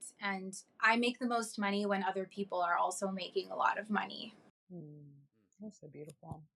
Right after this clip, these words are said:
Speaker 2: I love that. And so, okay, so we talked about acting, burlesque, and your teaching, which is so cool. And I'm so excited. And after this conversation, you and I are gonna talk. 'Cause I'm like, "We need to work together." It sounds dope.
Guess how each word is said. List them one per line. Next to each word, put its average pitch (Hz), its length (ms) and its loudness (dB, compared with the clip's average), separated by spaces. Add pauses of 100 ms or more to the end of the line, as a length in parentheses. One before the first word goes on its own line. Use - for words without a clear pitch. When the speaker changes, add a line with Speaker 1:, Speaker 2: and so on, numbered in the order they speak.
Speaker 2:
I 180 80 -14
love 165 220 -16
that. 190 180 -18 (1600)
And 214 160 0
so, - 240 -2
okay, 165 380 0
so - 180 -2
we 180 120 2
talked 175 240 0
about 147 200 0
acting, 262 340 2
burlesque, 180 580 6
and 185 180 0
your 190 140 -2
teaching, 151 440 -4
which 147 160 -4
is 151 140 -6
so 262 500 2
cool. 147 280 -2
And 151 80 -8
I'm 151 80 -8
so 170 180 -4
excited. 147 340 0
And 143 80 -8
after 208 400 4
this 185 200 2
conversation, 156 640 2
you 190 160 2
and 180 80 2
I 160 100 6
are 143 80 0
gonna 135 140 -4
talk. 139 300 2
'Cause - 100 -18
I'm 151 80 -2
like, 139 160 0
"We 214 140 6
need 208 160 4
to 143 80 -2
work 147 240 4
together." 120 340 -4
It 156 120 -8
sounds 139 300 -2 (220)
dope. 139 340 2